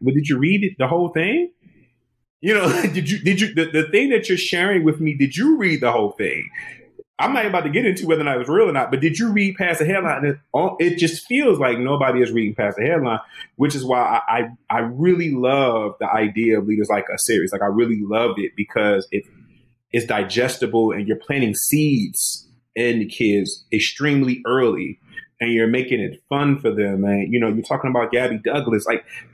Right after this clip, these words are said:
these things didn't just happen hundreds of years ago.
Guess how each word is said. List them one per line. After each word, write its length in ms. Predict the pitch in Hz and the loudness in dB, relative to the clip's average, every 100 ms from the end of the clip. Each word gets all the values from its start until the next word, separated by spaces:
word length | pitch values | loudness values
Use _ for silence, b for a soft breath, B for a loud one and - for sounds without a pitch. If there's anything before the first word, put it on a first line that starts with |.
| - - | -14 0
these 280 | 151 185 185 | 0 0 0
things 360 | 170 156 120 98 | 0 0 -2 -2
didn't 280 | 135 131 | -2 0
just 180 | 127 127 - b b b - | 0 -2 -4 b b b -14
happen 420 | - 127 131 113 | -4 -2 2 0
hundreds 440 | 98 127 127 120 110 | 0 0 2 2 0
of 100 | 104 | 0
years 300 | 127 165 143 | 2 2 0
ago. 340 | 101 - - | -4 -8 -12